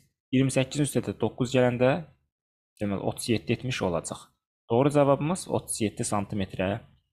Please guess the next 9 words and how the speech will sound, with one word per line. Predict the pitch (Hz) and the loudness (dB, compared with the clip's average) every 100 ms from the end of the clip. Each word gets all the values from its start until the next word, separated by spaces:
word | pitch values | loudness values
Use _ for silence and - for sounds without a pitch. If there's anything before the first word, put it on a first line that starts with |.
| _ | _
uyğun | 143 104 82 80 | 2 2 0 -6
gələcək. | - - - - - _ _ _ _ _ _ _ - - _ | -6 -8 -12 -14 -18 _ _ _ _ _ _ _ -20 -20 _
Sual | - 147 196 | 2 4 4
doqquza | - - 107 110 | 2 0 0 2
baxırıq. | 110 - 113 107 - - _ _ _ _ _ _ _ | 0 0 -2 -4 -10 -18 _ _ _ _ _ _ _
Deməli, | 139 131 170 | 0 2 6
on | 156 160 | 6 6
beş | 185 190 - | 4 4 0
ton | - 131 120 123 175 | 0 2 2 0 -4